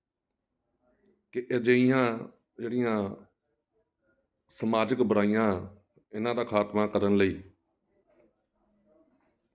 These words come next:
ਆਪਾਂ ਪੰਚਾਇਤ ਪੱਧਰ 'ਤੇ ਅੱਗੇ ਆਈਏ, ਪ੍ਰਸ਼ਾਸਨ ਦਾ ਸਾਥ ਦਈਏ ਅਤੇ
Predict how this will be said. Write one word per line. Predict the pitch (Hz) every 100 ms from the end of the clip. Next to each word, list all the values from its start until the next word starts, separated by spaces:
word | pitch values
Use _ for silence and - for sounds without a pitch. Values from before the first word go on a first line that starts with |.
| _ _ _ _ _ _ _ _ _ _ _ _ _ _ _ _ _ _ _ _ -
ਆਪਾਂ | 110 117 110
ਪੰਚਾਇਤ | 117 107 110 110 - - _ _ _ _ _ _ 123
ਪੱਧਰ | 107 120 107
'ਤੇ | 113 110 107 - _ _ _ _ -
ਅੱਗੇ | 104 101 113
ਆਈਏ, | 113 113 117 120 - _ _ -
ਪ੍ਰਸ਼ਾਸਨ | 113 113 107 120 110
ਦਾ | 110
ਸਾਥ | 107 101 101
ਦਈਏ | 117 117 120 120 123 _ _ _ _ _ _ _ _ _ _ _ _ - _ -
ਅਤੇ | 117 110 127 113